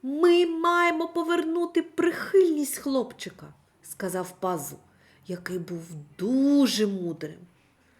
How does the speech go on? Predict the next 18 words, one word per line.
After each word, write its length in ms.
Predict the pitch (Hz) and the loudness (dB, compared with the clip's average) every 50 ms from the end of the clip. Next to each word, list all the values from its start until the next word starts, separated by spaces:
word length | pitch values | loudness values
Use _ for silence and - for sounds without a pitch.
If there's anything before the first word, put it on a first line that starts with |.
| _ _ _ _ _ _ _ | _ _ _ _ _ _ _
«Що 520 | - - - - - - 403 392 403 370 | -20 -16 -12 -10 -6 -2 2 4 4 4
ж 120 | 330 330 339 | 4 4 2
ми 160 | 359 381 381 | 2 2 2
можемо 640 | 370 381 381 370 370 359 339 359 349 339 349 359 359 | 2 2 2 2 0 0 0 -2 -4 -2 0 0 0
робити?» 920 | 349 359 339 349 349 349 349 339 302 269 233 - - - 175 - - - _ _ _ _ _ _ _ _ _ - - - - _ | 0 -2 -2 0 0 2 4 4 2 2 0 -4 -6 -10 -14 -14 -14 -18 _ _ _ _ _ _ _ _ _ -20 -20 -20 -20 _
запитали 680 | - - 190 180 - 196 196 196 202 196 196 190 190 196 | -10 -6 -6 -6 -6 -6 -8 -6 -6 -4 -2 0 0 0
ролики 560 | 196 196 202 220 226 226 208 214 202 208 - 208 | 0 0 -2 0 0 2 2 2 2 0 -4 -8
та 160 | - 233 220 | -6 -6 -6
м'ячі, 760 | 202 214 214 240 247 247 247 - - - - 202 185 175 175 - _ _ _ _ _ _ _ _ _ _ _ _ _ _ | -4 -2 0 0 -2 -2 -4 -8 -10 -8 -8 -10 -12 -12 -16 -20 _ _ _ _ _ _ _ _ _ _ _ _ _ _
що 280 | - - - - 220 | -12 -10 -6 -6 -6
були 300 | 208 220 233 226 233 240 | -6 -4 -4 -2 -2 -2
найкращими 1400 | 254 285 339 415 480 494 494 494 494 - - 415 427 427 427 403 370 302 247 254 - - - 233 220 208 220 214 | -2 0 0 0 2 2 2 0 0 0 0 2 4 4 4 2 2 0 0 -2 -4 -6 -4 -4 -2 -2 -2 -4
приятелями. 1080 | 214 - 240 240 254 240 220 175 165 156 151 156 156 - - - - - - - 175 170 _ _ _ _ _ _ _ _ _ _ _ _ _ _ _ _ _ _ _ _ _ _ _ _ _ _ - | -4 -4 -4 -2 -2 -2 -2 -4 -4 -6 -8 -10 -14 -16 -14 -16 -18 -18 -18 -20 -20 -20 _ _ _ _ _ _ _ _ _ _ _ _ _ _ _ _ _ _ _ _ _ _ _ _ _ _ -10
«Ми 540 | 202 208 202 196 185 185 185 185 190 202 214 | -8 -6 -4 -2 0 2 2 4 4 4 4
маємо 600 | 226 233 240 233 233 240 247 254 262 269 285 277 | 2 0 -2 -2 -2 0 0 0 0 0 -2 -2
підлаштуватися 1200 | 277 285 269 240 254 277 285 269 - - - 311 277 285 370 427 453 427 - 330 277 262 - 254 | -2 -4 -4 -2 -2 -2 -2 -2 -4 -6 -6 -6 -4 -2 -2 -2 -2 -2 -2 -2 -2 -2 -2 -4
до 200 | 220 202 208 208 | -4 -2 -2 -2
цього», 540 | 202 - - - 208 180 160 147 151 - - | -4 -4 -8 -6 -6 -6 -6 -8 -12 -18 -20